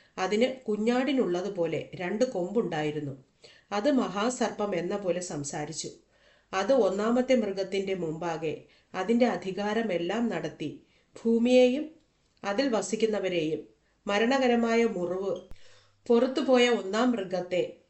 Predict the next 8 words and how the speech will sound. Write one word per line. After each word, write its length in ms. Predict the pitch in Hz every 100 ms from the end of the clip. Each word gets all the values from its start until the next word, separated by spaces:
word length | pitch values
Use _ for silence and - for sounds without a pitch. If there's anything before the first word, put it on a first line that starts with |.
| _
നമസ്കരിക്കുമാറാക്കുന്നു. 1200 | 185 190 202 - 233 233 226 226 196 151 - 143 139 - _ _ - - _ -
അത് 200 | 220 302
മനുഷ്യർ 480 | 254 196 208 - 262
കാൺകെ 460 | 262 180 175 175 160 -
ആകാശത്ത് 600 | 170 175 196 208 247 240
നിന്ന് 280 | 220 175 156 -
ഭൂമിയിലേക്ക് 720 | - 208 220 240 240 226 226 277 - - _ _
തീ 120 | -